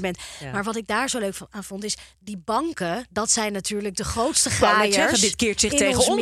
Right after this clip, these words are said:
Speaker 2: midden.
Speaker 1: hebben ze gedacht.
Speaker 2: Precies, die zitten, die hebben zichzelf in hun eigen staart gebeten.
Speaker 1: Ja,
Speaker 2: En
Speaker 1: heerlijk.
Speaker 2: daarom vind ik het extra koddig dat ze dan daarna wel publiekelijk zeggen dat ze eigenlijk spijt hebben van het introduceren van die term, waarmee ze zichzelf zo te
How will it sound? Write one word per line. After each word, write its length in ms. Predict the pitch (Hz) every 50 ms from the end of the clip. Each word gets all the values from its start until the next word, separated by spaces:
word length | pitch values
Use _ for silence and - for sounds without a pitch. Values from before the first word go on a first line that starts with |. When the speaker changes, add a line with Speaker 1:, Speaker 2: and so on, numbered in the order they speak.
| 226 214
Speaker 2:
midden. 200 | 214 202 214 277
Speaker 1:
hebben 240 | 294 294 240 240 -
ze 120 | - 247
gedacht. 460 | - 240 208 220 185 170 - - -
Speaker 2:
Precies, 380 | - 302 - - 392 403 392 -
die 120 | - 330 294
zitten, 340 | - 359 359 285 - 294
die 160 | 269 302 302 311
hebben 180 | 320 330 349
zichzelf 400 | - 320 302 - - 349 - -
in 60 | 349 285
hun 100 | 285 240
eigen 260 | 294 294 302 277 -
staart 420 | - - - 285 302 330 370 349
gebeten. 500 | - - 214 202 196 190 190 190 - 208
Speaker 1:
Ja, 60 | 220 277
Speaker 2:
En 60 | 170
Speaker 1:
heerlijk. 380 | 165 156 170 202 220 233 220
Speaker 2:
daarom 280 | 214 254 285 320 330 294
vind 160 | - 330 285
ik 60 | 294
het 140 | - 277 - -
extra 460 | - 294 320 - - - - 254 240 - - _
koddig 560 | - - 370 392 - 214 196 247 - - - - - - - -
dat 180 | - 240 247 -
ze 100 | - 233
dan 180 | 254 247 240
daarna 380 | 226 233 226 226 233 240 247 226
wel 260 | 196 226 247 277 220
publiekelijk 640 | - - 233 175 - 226 294 330 - - 233 220 -
zeggen 340 | - - 202 196 - 208 190
dat 180 | 220 220 -
ze 120 | - - 220
eigenlijk 280 | - 247 220 - -
spijt 460 | - - - - 233 247 269 320 -
hebben 220 | - 226 208 190 180
van 180 | - - 233
het 120 | 214 233 -
introduceren 840 | - 262 233 - 247 226 202 214 247 - - - 262 269 233 240
van 140 | - - 226
die 120 | 220 214
term, 200 | - - 285 269
waarmee 300 | 220 226 240 247 277 294
ze 120 | 302 - -
zichzelf 420 | - 302 - - - 330 349 -
zo 240 | - - 311 311 320
te 80 | -